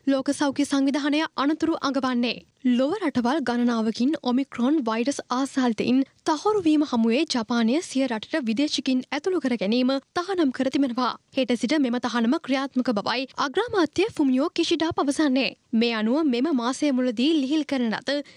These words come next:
ජපාන දේශ සීමා නීති යළිත් දැඩිවනු ඇති. ඔමික්‍රෝන් වෛරසය බලපෑම හමුවේ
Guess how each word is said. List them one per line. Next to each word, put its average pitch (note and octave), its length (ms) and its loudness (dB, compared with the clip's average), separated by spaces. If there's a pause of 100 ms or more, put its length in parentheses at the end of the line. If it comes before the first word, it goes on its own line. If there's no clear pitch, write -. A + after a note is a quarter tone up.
(160)
ජපාන D4 480 -2
දේශ A3+ 240 -2
සීමා B3+ 400 0
නීති B3+ 400 0
යළිත් A#3+ 380 -4 (100)
දැඩිවනු B3+ 540 0
ඇති. A#3 300 -6 (380)
ඔමික්‍රෝන් F#4+ 580 0
වෛරසය B3+ 500 0
බලපෑම C4+ 520 0
හමුවේ A#3 400 0